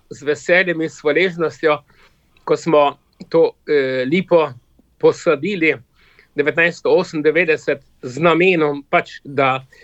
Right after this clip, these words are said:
bi naslednje leto, ko bo petindvajset let srebrni jubilej Roman v Vacteno, da bo ta lipa rasla, z, z, ozelenela. In res je, lipa je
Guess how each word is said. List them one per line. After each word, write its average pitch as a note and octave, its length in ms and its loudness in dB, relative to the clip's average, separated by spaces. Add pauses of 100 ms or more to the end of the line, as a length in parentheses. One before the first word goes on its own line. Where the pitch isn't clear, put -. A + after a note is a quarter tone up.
(240)
bi C#3 480 0
naslednje D3+ 560 0
leto, D#3+ 300 0
ko D3 140 0
bo C3 200 -2
petindvajset D3 680 -2 (460)
let E3 200 0 (340)
srebrni D#3 460 0
jubilej D3 500 2 (400)
Roman E3+ 520 2
v D#3+ 140 -2
Vacteno, E3 720 -4
da D3 100 0
bo D3 120 2
ta C#3+ 200 0
lipa D3+ 440 -2 (120)
rasla, D#3+ 560 -2 (120)
z, D3+ 260 -8
z, C3+ 260 -8
ozelenela. D3 800 2
In D3 200 -4 (380)
res A3+ 300 2
je, F#3+ 200 0 (600)
lipa F#3 320 -2
je D3+ 200 2